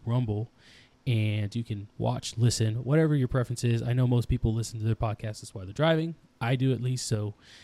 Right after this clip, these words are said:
if that's what you wanna do, you could put it on, uh, Spotify or Apple Podcasts, and you can listen to it that way. Uh, but without further ado, I just wanna say thank you for that. But without further ado, let's get into this episode. And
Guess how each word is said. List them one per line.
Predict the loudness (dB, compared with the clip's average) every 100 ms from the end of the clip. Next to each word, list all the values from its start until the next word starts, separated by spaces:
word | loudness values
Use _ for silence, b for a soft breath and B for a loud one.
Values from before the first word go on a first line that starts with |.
| B
if | -2 4
that's | 4
what | 4 2
you | 0
wanna | 0
do, | 2 2 2 -2
you | -2 -2
could | 0 -4 _ -14 -2
put | 2 4
it | 2
on, | 0 -2 0
uh, | 0 0 0
Spotify | 0 0 2 0 2
or | 2
Apple | 2 0 2
Podcasts, | 0 0 -2 -6 -6
and | -6 -4
you | -4
can | -2 -2
listen | -2 -4 -10
to | -8 -10
it |
that | -10 -12
way. | -12 -12 -14 -18 B B B -8
Uh, | -8 -2 4
but | 4 4
without | 0 0 -2 -4
further | -2 0
ado, | 0 -2 -6 -6 -8
I |
just | -4 2
wanna | 2
say | 0
thank | 0 0 0
you |
for | -2
that. | -2 -2
But | -2 0
without | 2 2
further | 2 0
ado, | 0 -2 -4
let's | -4 -4
get | 0 2
into | 2
this | 2
episode. | -4 -8 -10 -12 -14 b b b b
And | 0 2 2 0